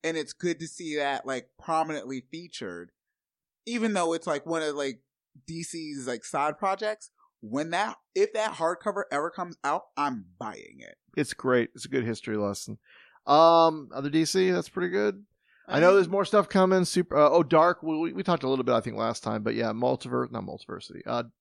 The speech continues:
Speaker 2: j-, uh,
Speaker 1: Dark Knight's Metal.
Speaker 2: Metal. Thank you. That wrapped up. We had that ending. That was a thing. <laughs> Um,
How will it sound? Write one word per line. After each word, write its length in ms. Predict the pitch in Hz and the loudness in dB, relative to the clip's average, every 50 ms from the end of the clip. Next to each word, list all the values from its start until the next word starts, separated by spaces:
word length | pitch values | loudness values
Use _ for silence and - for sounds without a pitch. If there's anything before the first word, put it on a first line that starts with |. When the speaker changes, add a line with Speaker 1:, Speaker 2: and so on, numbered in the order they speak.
| _ _ _ _ - | _ _ _ _ -12
Speaker 2:
j-, 120 | - - - - | -12 -12 -8 -6
uh, 120 | - 139 143 | -2 0 0
Speaker 1:
Dark 200 | 151 160 143 143 | 0 0 0 -2
Knight's 220 | 165 170 170 - | -6 -8 -8 -8
Metal. 300 | 175 175 180 180 180 180 _ _ - | -8 -8 -8 -8 -10 -12 _ _ -2
Speaker 2:
Metal. 500 | 127 143 175 202 185 156 151 170 208 - - - | 2 6 6 8 8 8 8 6 4 2 -2 -6
Thank 200 | 117 117 - - | -6 -4 -4 -4
you. 180 | 117 139 190 - _ - - - _ - | -6 -6 -6 -8 _ -20 -20 -20 _ 0
That 260 | - 147 156 156 - - | 4 4 4 4 2 0
wrapped 420 | 135 123 135 139 139 139 - - 143 | -6 -2 2 4 4 4 2 4 4
up. 300 | 139 139 135 135 - - | 6 6 6 6 4 2
We 100 | 123 120 | 0 2
had 200 | 127 127 127 117 | 2 2 2 4
that 200 | 127 127 123 123 | 4 4 4 4
ending. 400 | 127 127 123 123 127 127 127 123 | 2 0 0 -2 -2 -2 -2 -2
That 160 | 117 110 107 | -4 -4 -4
was 120 | 120 120 | -4 -6
a 80 | 127 123 | -6 -6
thing. 500 | - - 131 127 123 123 120 120 120 - _ | -4 -4 -4 -2 -2 -4 -6 -8 -12 -14 _
<laughs> 40 | _ _ _ - - _ - | _ _ _ -20 -14 _ 0
Um, 720 | 135 135 - 160 131 - - 151 147 147 143 143 139 - | 2 4 6 4 4 4 4 2 2 0 -4 -8 -10 -12